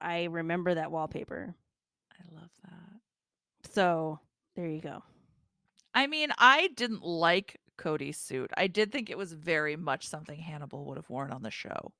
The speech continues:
Speaker 1: He's going in the wrong direction.
Speaker 2: <sighs> He really is. I mean, like, let's go back to the swoopy coats, Cody, and
Speaker 1: Yes.
Speaker 2: the watch chain and, like, that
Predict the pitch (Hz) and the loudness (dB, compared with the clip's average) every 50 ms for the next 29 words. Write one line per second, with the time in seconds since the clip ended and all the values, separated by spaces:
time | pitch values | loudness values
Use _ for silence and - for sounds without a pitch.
0 | _ _ _ _ _ - - 240 277 277 - - 254 240 262 277 294 285 285 269 | _ _ _ _ _ -12 -6 -6 -4 -4 -4 -4 0 2 4 4 4 4 2 2
1 | 262 254 233 214 214 214 220 220 220 208 196 190 185 185 190 - - 170 147 151 | 0 0 0 2 2 2 2 0 -2 -4 -4 -2 -2 -2 -2 -2 -6 -6 -4 -4
2 | 160 - - - - - - - - - - - 190 185 202 185 185 220 247 269 | -2 -2 -4 -4 -4 -6 -8 -10 -10 -12 -12 -4 0 0 2 4 8 10 10 12
3 | 262 247 233 196 185 160 214 233 240 220 180 151 - 131 180 196 190 190 180 180 | 12 10 10 8 8 8 8 8 10 8 8 6 4 2 2 2 2 0 4 6
4 | 202 190 180 175 175 196 240 - - - - 302 277 269 262 254 254 - - 254 | 6 6 6 4 4 4 4 4 2 2 2 4 6 8 8 8 8 6 4 -2
5 | 214 214 214 - - - 202 202 196 208 190 - - 185 151 127 - - - - | -6 -6 -6 -6 -8 -6 -6 -4 -4 -4 -4 -2 -2 0 0 0 -2 -4 -10 -10
6 | - 175 156 156 156 151 147 190 214 277 330 381 370 302 233 - - - - - | -4 -2 -2 -2 -2 0 2 4 4 6 6 6 4 4 2 0 -4 -10 -10 -10
7 | - - - 170 170 180 208 226 226 233 - - - - - - 220 202 202 196 | -12 -8 -4 -2 6 10 12 12 12 12 10 4 -2 -4 -2 0 2 2 2 2
8 | 185 185 180 175 175 165 - - 165 175 175 170 165 165 - - 185 185 170 | 2 2 2 0 0 -2 -4 -4 -6 -4 -2 -2 -2 -2 0 2 4 4 4